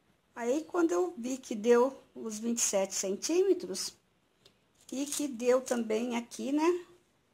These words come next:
o tanto certo pra tá fazendo ponto fantasia, eu peguei e parei e só desmanchei as correntinhas que eu fiz a mais.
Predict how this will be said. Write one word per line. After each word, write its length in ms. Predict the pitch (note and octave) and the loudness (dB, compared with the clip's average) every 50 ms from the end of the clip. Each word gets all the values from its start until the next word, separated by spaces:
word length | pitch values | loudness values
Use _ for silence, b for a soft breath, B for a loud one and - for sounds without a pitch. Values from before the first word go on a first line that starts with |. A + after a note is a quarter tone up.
| _ _ _ _ _ _ _ _ _ | _ _ _ _ _ _ _ _ _
o 120 | - A#3+ A#3 | -12 -12 -12
tanto 340 | A#3 - B3 C4 C4+ - C4 | -2 -2 -2 -2 0 -2 0
certo 500 | - - - A3+ A3 A#3 B3+ C4+ - B3 | 0 0 2 2 0 0 0 -2 -4 -10
pra 300 | - - A3 G#3+ G#3+ G#3+ | -6 -4 -2 0 -2 -2
tá 160 | - A3 A3 | -2 -4 -4
fazendo 500 | - - G3+ G3 G3 G#3 A3 G#3+ G#3+ G#3+ | -2 -2 -4 -4 -2 -2 -2 -2 -4 -6
ponto 380 | G#3+ - G#3+ G#3 G#3+ G#3 - | -8 -6 -4 -4 -4 -6 -8
fantasia, 840 | - - F#3+ F#3+ - F#3+ F#3 F#3+ G#3+ C4 E4 F4+ E4+ B3+ G#3+ A3+ A3 - - _ _ _ _ _ _ - | -8 -8 -6 -4 -4 -4 -4 -2 0 0 2 2 2 2 0 -2 -6 -10 -16 _ _ _ _ _ _ -2
eu 160 | B3+ C#4 D4 | 0 0 0
peguei 760 | C#4+ - E4 D4+ A#3+ A3 A#3+ B3 A#3+ B3+ C#4 E4 F#4+ - - _ _ _ _ | -2 -4 -6 -6 -6 -4 -2 0 0 2 0 -2 -4 -6 -12 _ _ _ _
e 100 | C#4 C#4+ | -12 -12
parei 640 | C#4 - F4 F4+ G4 F#4 C#4 C#4+ D4 D#4 D#4 D#4 - _ _ _ _ D4 | -10 -10 -10 -8 -2 2 2 4 4 2 -2 -4 -6 _ _ _ _ -6
e 240 | D4+ F4 F#4 - - _ _ _ _ _ _ _ | -6 -6 -6 -6 -14 _ _ _ _ _ _ _
só 240 | - - - D#4 D#4 | -10 -4 -2 0 0
desmanchei 480 | D4+ D#4+ E4 G4 A4 A4+ - - F#4 | 0 0 0 0 0 -2 -4 -4 -2
as 120 | F4+ F4 - | -2 -2 -2
correntinhas 600 | - F4 D#4+ F4 E4+ F4 - D4 C#4+ D4+ D#4 - | -2 0 2 2 2 0 -2 -4 -2 -2 -2 -2
que 100 | - E4 | -4 -6
eu 60 | E4 | -8
fiz 260 | D#4+ - D#4+ D4 D4 | -4 -4 -4 -4 -2
a 60 | E4+ | -2
mais. 600 | F#4+ G4 B3+ G#3 F3+ F#3+ - - - - - - | -2 0 0 0 -2 -4 -4 -4 -4 -2 -4 -6